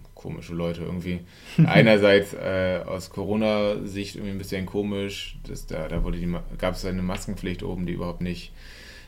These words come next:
Speaker 1: äh, befolgt worden ist und, ähm, ja, das ist alles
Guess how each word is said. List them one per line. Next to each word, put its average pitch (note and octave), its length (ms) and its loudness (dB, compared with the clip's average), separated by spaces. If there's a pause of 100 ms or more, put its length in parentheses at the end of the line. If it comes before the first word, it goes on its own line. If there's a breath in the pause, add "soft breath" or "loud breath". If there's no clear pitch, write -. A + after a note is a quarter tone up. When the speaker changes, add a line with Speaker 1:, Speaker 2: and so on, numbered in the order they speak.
(260 loud breath)
Speaker 1:
äh, F2+ 520 0 (140)
befolgt G2 460 -2
worden F#2 360 0
ist F#2 340 -6
und, F2 600 -4
ähm, E2 400 -6 (640)
ja, D2 280 -12 (180)
das - 140 -18
ist - 80 -16
alles - 260 -14